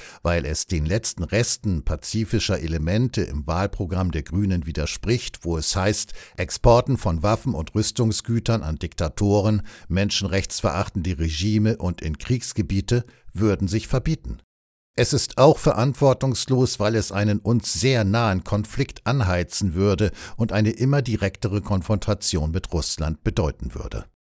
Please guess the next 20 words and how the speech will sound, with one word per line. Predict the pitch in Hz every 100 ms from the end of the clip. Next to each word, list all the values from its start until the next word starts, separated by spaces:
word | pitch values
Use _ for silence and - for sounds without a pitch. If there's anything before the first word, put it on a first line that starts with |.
| _ _ _ -
Außerdem | 135 131 135 131
ist | 123 - 107
Habecks | 127 123 104 -
Position | 123 113 110 - 120 110
geschichtsvergessen. | - - 170 - - - 76 71 - 69 60 _ _ - - -
Nicht | 104 107 - -
nur | 92 78 73
was | 76
die | - 82 69
deutsch-russische | 87 95 - - 139 135 90 85
Geschichte | 80 - 131 - 101
betrifft, | 87 - - 147 - - - -
sondern | 104 135 131 135
auch | 107 113 143 -
was | 110 -
die | 92
Entstehungsgeschichte | 87 - - 131 107 92 - 98 - 101 123
des | 113 107
Ukraine-Konflikts | 110 - 117 139 170 90 - 73 - 69 - -
angeht. | - 67 58 62 -